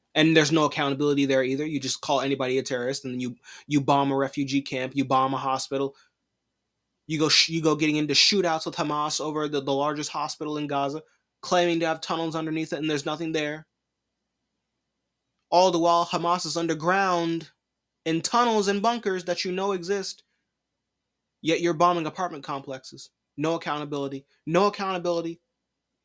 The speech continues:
to be had from the Israel simps. And then, and then Palestine simps are sitting there going, "Oh, well, what did you expect was gonna happen when you oppress the people?" And, well, yeah, that's true,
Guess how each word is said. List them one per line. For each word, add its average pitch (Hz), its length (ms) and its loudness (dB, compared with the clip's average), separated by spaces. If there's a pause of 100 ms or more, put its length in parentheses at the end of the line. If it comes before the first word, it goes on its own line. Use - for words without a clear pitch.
(260)
to 165 60 -4
be 165 120 4
had 151 340 -2
from 151 200 -4
the 147 140 0
Israel 143 340 -2
simps. - 500 -8 (500)
And 165 120 2
then, 170 120 2
and 160 120 0
then 160 100 -2
Palestine 165 640 -2
simps 147 300 -4
are 143 60 -8
sitting 151 220 -4
there 147 100 -4
going, 143 240 -4 (280)
"Oh, 262 200 2
well, 208 360 0
what 233 160 0
did 233 120 -2
you 220 100 -4
expect 254 320 -6
was 233 100 -8
gonna 202 180 -2
happen 233 420 -8 (240)
when 214 220 -2 (260)
you 214 160 2
oppress 247 360 0
the 254 100 -6
people?" 240 340 -4
And, 233 260 -2
well, 247 180 2
yeah, 233 360 -2
that's 175 280 -2
true, - 360 -2